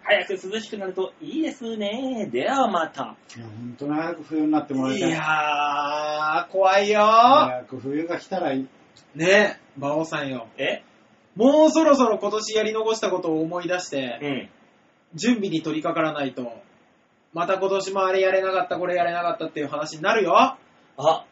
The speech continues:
Speaker 1: 売れるの忘れてた。私、そういえば。今年も。
Speaker 3: 早く売れれ。
Speaker 1: 売れるの忘れてたよ。
Speaker 2: うん。
Speaker 1: って、すっ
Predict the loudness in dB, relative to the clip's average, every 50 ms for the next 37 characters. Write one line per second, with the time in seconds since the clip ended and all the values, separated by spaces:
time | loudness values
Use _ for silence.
0 | _ _ _ _ _ _ _ _ -2 6 6 6 8 6 4 2 2 0 0 -2
1 | -4 -2 0 0 0 -2 -4 -10 _ _ _ _ _ _ _ _ _ _ _ _
2 | _ _ _ _ _ _ -14 -14 -14 -12 -10 -12 -12 -12 -12 _ -10 -10 -10 -10
3 | -12 -16 -18 _ _ _ _ _ _ _ _ _ _ _ -20 -10 -8 -8 -8 -6
4 | -6 -6 -6 -6 -8 -12 _ _ _ _ _ _ _ _ _ _ _ _ _ _
5 | _ _ _ _ -14 -12 -10 -8 -8 -8 -8 -10 -12 -8 -6 -6 -4 -2 -2 0
6 | 2 2 2 4 4 2 2 4 2 2 2 2 -2 -4 -6 -10 -16 -20 -20 -20
7 | -20 -20 _ _ _ _ _ -10 -10 -8 -8 -8 -6 -4 -2 -2 -2 -2 -2 -4
8 | -6 -8 -8 -8 -8 -8 -6 -4 -2 -2 0 0 0 0 0 0 0 -2 -4 -6
9 | -10 -14 -4 -2 -2 -2 -2 -4 -2 0 0